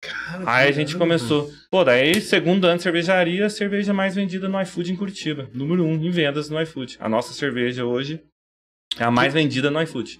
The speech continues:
Speaker 1: Que é aquela garrafinha que você me mostrou, que é um chopp.
Speaker 2: É um growlerzinho, ele
Speaker 1: É
Speaker 2: vai no
Speaker 1: um
Speaker 2: growlerzinho,
Speaker 1: vinho.
Speaker 2: o cara recebe em casa, é como se ele estivesse tomando chopp.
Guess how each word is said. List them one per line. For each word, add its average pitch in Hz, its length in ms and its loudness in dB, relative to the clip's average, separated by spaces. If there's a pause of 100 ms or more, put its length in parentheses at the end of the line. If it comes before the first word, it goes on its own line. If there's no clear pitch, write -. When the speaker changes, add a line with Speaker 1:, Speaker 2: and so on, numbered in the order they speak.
(120)
Speaker 1:
Que - 80 0
é 143 40 2
aquela 143 240 4
garrafinha 147 380 0
que 151 60 -6
você 151 100 0
me 147 60 0
mostrou, 147 280 -2
que 139 100 -10 (160)
é 135 100 2
um 190 80 2
chopp. 143 500 2
Speaker 2:
É 117 60 4
um 135 120 2
growlerzinho, 123 720 0
ele 123 120 0
Speaker 1:
É - 20 -2
Speaker 2:
vai 117 120 2
no 120 80 0
Speaker 1:
um - 20 -4
Speaker 2:
growlerzinho, 120 640 0
Speaker 1:
vinho. 156 100 2
Speaker 2:
o 180 40 -2
cara 131 160 2
recebe 127 400 -8
em 139 60 -8
casa, 139 400 0
é 156 40 -2
como 156 180 -10
se 151 80 -10
ele 147 60 -6
estivesse 143 260 -10
tomando 143 260 -8
chopp. 120 400 -10